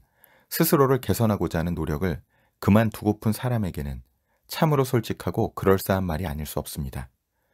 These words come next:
하지만 우리가 병적이고 악에 찬 불순한 생각을 모두 박멸하여 마음속 모든 허물을 깨끗이 씻어내지 않는 한 너무 정직해서 가난하다는 그런 말 따위는 감히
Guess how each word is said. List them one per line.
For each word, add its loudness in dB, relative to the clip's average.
하지만 6
우리가 2
병적이고 -2
악에 4
찬 -2
불순한 0
생각을 -4
모두 2
박멸하여 -2
마음속 6
모든 0
허물을 0
깨끗이 -4
씻어내지 2
않는 -2
한 -6
너무 6
정직해서 0
가난하다는 -4
그런 6
말 4
따위는 0
감히 -8